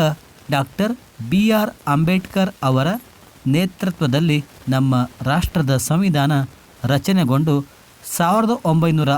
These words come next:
ಐವತ್ತು ಜನವರಿ ಇಪ್ಪತ್ತಾರರಂದು ಜಾರಿಗೊಳಿಸಲಾಯಿತು. ಹಾಗೆ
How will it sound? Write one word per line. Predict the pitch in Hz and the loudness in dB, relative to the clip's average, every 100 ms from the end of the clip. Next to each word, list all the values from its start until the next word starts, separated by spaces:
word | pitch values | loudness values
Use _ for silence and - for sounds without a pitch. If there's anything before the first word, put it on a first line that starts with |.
| 120 | 0
ಐವತ್ತು | 135 165 170 - 240 - - - - 113 | 0 0 -2 -2 -4 -6 -20 -20 -14 -4
ಜನವರಿ | 139 180 208 214 220 208 | 0 2 2 0 -2 -2
ಇಪ್ಪತ್ತಾರರಂದು | 139 - 147 143 - 165 170 139 151 131 135 - - | -4 -2 -4 -2 -2 0 2 2 0 -2 -4 -14 -14
ಜಾರಿಗೊಳಿಸಲಾಯಿತು. | 101 113 127 151 165 160 170 151 135 113 98 - - - - - - - - - - - - _ | -4 -2 0 0 0 0 -2 -2 -4 -6 -8 -10 -20 -20 -20 -20 -20 -16 -12 -12 -16 -20 -20 _
ಹಾಗೆ | - 143 139 135 | -6 -4 -2 -2